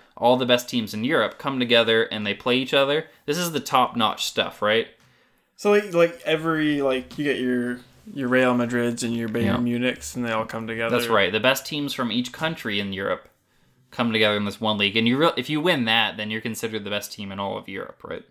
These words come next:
Speaker 2: Right.
Speaker 1: So we got drawn in the round of sixteen against Paris Saint-Germain, right? The best team in France,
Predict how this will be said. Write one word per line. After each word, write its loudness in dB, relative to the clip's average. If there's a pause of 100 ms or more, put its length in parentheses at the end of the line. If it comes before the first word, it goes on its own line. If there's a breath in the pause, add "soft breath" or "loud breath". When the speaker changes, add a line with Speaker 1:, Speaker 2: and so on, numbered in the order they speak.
(220)
Speaker 2:
Right. -20 (200)
Speaker 1:
So 4
we -2
got 2
drawn 4
in 0
the 0
round 2
of -6
sixteen -2 (100)
against -2 (460)
Paris 0
Saint-Germain, 2
right? 0 (500)
The 0
best 2
team 0
in -4
France, -6